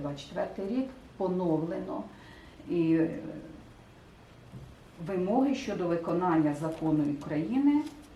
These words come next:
про індексацію грошових доходів населення. Всі ми знаємо, що в минулому році дія закону про ш-, грошову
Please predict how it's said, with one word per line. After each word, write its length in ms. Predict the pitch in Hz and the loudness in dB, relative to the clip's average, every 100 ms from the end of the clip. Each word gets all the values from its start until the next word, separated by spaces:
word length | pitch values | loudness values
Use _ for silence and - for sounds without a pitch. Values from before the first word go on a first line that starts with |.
| - - - - | -18 -14 -14 -12
про 120 | 190 185 | -2 2
індексацію 680 | 160 147 - 208 - 254 | 2 0 0 0 0 -4
грошових 520 | 165 160 - 160 160 185 - 156 | -2 -4 -4 -4 -2 -4 -8 -8
доходів 440 | 151 - 156 165 175 160 160 | -6 -6 -4 -4 -4 -6 -2
населення. 640 | 160 165 - 139 139 143 143 | -2 -2 -6 -8 -4 -4 -4
Всі 180 | - | -4
ми 120 | 165 170 | -4 -4
знаємо, 280 | - 262 | 0 2
що 160 | 262 175 | 0 0
в 40 | |
минулому 480 | 165 160 156 147 147 | 2 4 4 4 2
році 320 | 185 247 - | 0 -4 -4
дія 360 | 165 143 156 143 | -4 -2 -2 -2
закону 360 | 143 143 147 139 139 | -4 -8 -6 -8 -8
про 120 | 147 | -10
ш-, 100 | - - 151 | -12 -12 -10
грошову 340 | 156 - 151 | -10 -8 -10